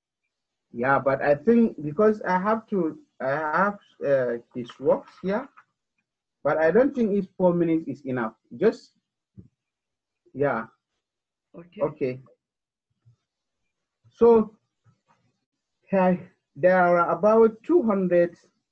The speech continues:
Speaker 1: and twenty-four books or works accredited to him or credited to him. That is to say that some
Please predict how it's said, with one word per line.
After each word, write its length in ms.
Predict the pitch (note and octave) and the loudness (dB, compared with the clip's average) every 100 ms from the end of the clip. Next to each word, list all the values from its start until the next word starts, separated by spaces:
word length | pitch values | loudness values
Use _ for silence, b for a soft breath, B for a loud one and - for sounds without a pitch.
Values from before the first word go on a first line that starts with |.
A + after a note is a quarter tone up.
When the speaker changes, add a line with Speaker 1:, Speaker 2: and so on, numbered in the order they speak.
| _ _ _ _ - | _ _ _ _ -10
Speaker 1:
and 200 | D3 D3 | -6 -6
twenty-four 540 | - C3+ C3+ C3+ F3 D#3+ | -6 -6 -8 -6 -2 -2
books 440 | C#3+ D3 D3 - _ - | -2 -6 -8 -16 _ -4
or 220 | C3+ C#3+ | 0 2
works 520 | D#3+ C3+ - - _ _ - | 2 0 -2 -20 _ _ -8
accredited 800 | C3 - C#3+ C3+ F#3 - A2+ - _ | -8 -6 -6 -4 -6 -6 -8 -10 _
to 60 | C3 | -14
him 340 | - C3 A2 - | -8 -8 -8 -10
or 160 | C3 | -12
credited 640 | - C#3 C3 E3+ - C#3+ - | -8 -8 -8 -8 -6 -8 -8
to 80 | |
him. 340 | B2 D3+ F3 - _ _ _ _ _ - | -10 -6 -6 -8 _ _ _ _ _ -6
That 200 | C#3+ D#3+ | -6 -6
is 120 | D3+ | -12
to 100 | C3 | -12
say 220 | - E3+ | -2 0
that 260 | E3 D3 D3 _ _ _ _ _ _ _ | 0 -2 -4 _ _ _ _ _ _ _
some 380 | C#3 C3 C3 | -8 -6 -6